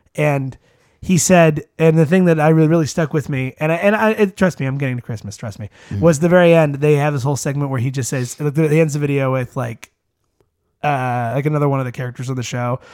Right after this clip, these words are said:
Speaker 1: like, he's like, "Oh, I have a wife now, and I haven't been doing, like, other reviews." Like, he does other reviews as
Speaker 2: Yeah.
Speaker 1: another character. And he's like, he's like, "You know, I'd, I'd like to take some time to, like, you know, be with her and stuff." He's like, "Yeah, take all the time you want." He's like, "What do you mean?" Like, "Well, I know I've always been kinda mean to you, and, you know,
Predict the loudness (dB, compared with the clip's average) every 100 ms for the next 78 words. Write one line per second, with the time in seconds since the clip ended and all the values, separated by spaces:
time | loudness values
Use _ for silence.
0 | -12 -6 -6 -8 -6 -4 2 4 4 2
1 | -2 -2 0 0 0 0 -2 0 0 0
2 | -2 -2 0 0 0 0 0 -2 -2 -2
3 | -4 -4 -2 -2 -2 -2 -2 -6 -8 -8
4 | -6 -6 -6 -8 -8 -6 -6 -6 -4 -2
5 | -4 -4 -6 -6 -8 -8 -10 -8 -8 -6
6 | -6 -4 -4 -6 -4 -4 -2 -2 -2 -4
7 | -4 -6 -8 -10 -4 -2 2 2 0 0
8 | 0 0 -2 0 0 0 -4 -4 -4 -2
9 | -2 -2 -6 _ _ -12 -6 -2 0 2
10 | 2 2 0 -2 -4 -4 -4 -2 -4 -2
11 | 0 2 2 0 -2 -4 -6 -4 -2 0
12 | -2 -6